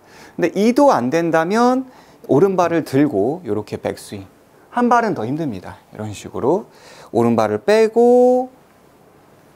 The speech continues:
마치 내가 살얼음판에 서 있다, 이런 마음으로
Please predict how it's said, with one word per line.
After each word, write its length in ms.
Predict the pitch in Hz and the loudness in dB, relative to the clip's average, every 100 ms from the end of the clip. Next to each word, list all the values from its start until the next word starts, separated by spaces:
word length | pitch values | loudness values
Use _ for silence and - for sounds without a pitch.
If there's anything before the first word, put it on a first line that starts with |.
| _ _ | _ _
마치 600 | 107 113 - - 113 139 - - | -2 -2 -4 -6 -4 -4 -10 -8
내가 260 | - 104 113 | 0 2 2
살얼음판에 1000 | - 226 240 240 226 214 214 196 185 185 | -2 -2 -2 -2 -4 -6 -8 -6 -6 -6
서 180 | 180 196 | -6 -6
있다, 360 | 190 - 156 - - - | -6 -2 -4 -4 -18 -14
이런 460 | - 135 180 196 196 | 0 2 4 2 0
마음으로 1000 | 117 95 135 165 175 170 175 208 226 240 | 2 2 2 0 0 0 2 4 4 -2